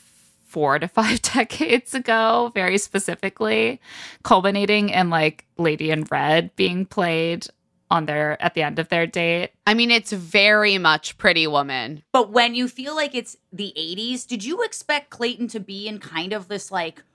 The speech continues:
Speaker 3: also Prince-like suit when he gets out of that, when he greets her? Because he was in, like, a normal day suit.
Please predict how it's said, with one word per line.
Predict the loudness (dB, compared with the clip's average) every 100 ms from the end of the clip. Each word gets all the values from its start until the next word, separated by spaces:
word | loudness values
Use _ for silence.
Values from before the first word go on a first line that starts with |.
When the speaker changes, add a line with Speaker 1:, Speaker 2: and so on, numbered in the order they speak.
| _ _ _
Speaker 3:
also | -2 -2 -4 -4
Prince-like | -4 -8 -8 -8 -8 -6 -6 -8
suit | -16 -12 -10 -10 -10 -10
when | -8
he | -8
gets | -4 -4 -4
out | -4 -4
of | -4
that, | -6 -6
when | -6
he | -6 -8
greets | _ -14 -12 -8
her? | 0 0
Because | 0 -6 -8
he | -6
was | -8 -4
in, | -2
like, | -2 -2
a | -4
normal | -2 -2 -4 -4 -4 -4 -6
day | -2 -2 -2
suit. | -8 -8 -6 -6